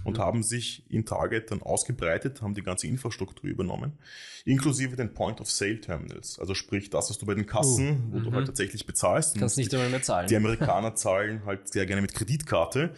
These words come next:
Speaker 1: Ähm, sie haben's nicht unterbunden, sondern sie haben einfach nur Kreditkartendaten gestohlen. Jedes Mal, wenn deine Karte durchgezogen worden ist, haben sie die Kreditkarte, ähm, also Kreditkartendaten gestohlen.
Speaker 2: Mhm.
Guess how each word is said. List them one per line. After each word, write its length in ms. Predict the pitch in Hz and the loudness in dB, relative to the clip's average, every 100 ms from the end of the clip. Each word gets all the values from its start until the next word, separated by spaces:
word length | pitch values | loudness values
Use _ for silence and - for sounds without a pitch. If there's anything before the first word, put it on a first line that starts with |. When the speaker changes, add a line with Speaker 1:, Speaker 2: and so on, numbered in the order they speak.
| - - | -14 -14
Speaker 1:
Ähm, 180 | - 101 101 | 0 0 2
sie 100 | 120 | 2
haben's 160 | 123 | 4
nicht 160 | 180 175 | 2 0
unterbunden, 640 | 131 101 98 101 170 190 | 0 0 -2 -4 -2 -2
sondern 400 | 143 104 110 120 | -2 0 2 2
sie 120 | 117 | 2
haben 200 | 101 92 | 2 2
einfach 240 | 101 104 107 | 2 -2 -2
nur 120 | 107 | -2
Kreditkartendaten 880 | - 107 135 - 85 95 - - 98 | -2 -6 -4 -6 -6 -4 -6 -6 -8
gestohlen. 320 | - - 110 - _ _ | -8 -8 -10 -12 _ _
Jedes 240 | 101 101 110 | 0 2 2
Mal, 240 | 107 117 | 2 2
wenn 180 | 104 104 - - - - | 0 -4 -6 -6 -6 -6
deine 160 | - | -6
Karte 280 | - 104 - | 0 0 0
durchgezogen 680 | 123 113 - 117 113 113 107 | -4 -6 -6 -2 0 -2 -4
worden 220 | 101 104 | -2 -2
ist, 240 | 117 - - | -2 -4 -2
haben 120 | 98 | -2
sie 100 | 98 | -2
die 100 | 90 | -6
Kreditkarte, 720 | - 113 127 - 85 - 95 - - - - _ _ _ - | -6 -4 -4 0 0 0 -4 -4 -18 -20 -20 _ _ _ -4
ähm, 460 | 87 85 85 85 - - _ _ _ _ _ _ _ _ _ _ - - | 0 0 -4 -8 -16 -20 _ _ _ _ _ _ _ _ _ _ -8 -2
also 160 | 90 85 | 0 0
Kreditkartendaten 920 | 98 95 - 90 - 87 - - 95 | -2 -4 -6 -8 -6 -4 -4 -6 -14
gestohlen. 380 | - - 80 87 | -8 -4 -4 -4
Speaker 2:
Mhm. 100 | - | -4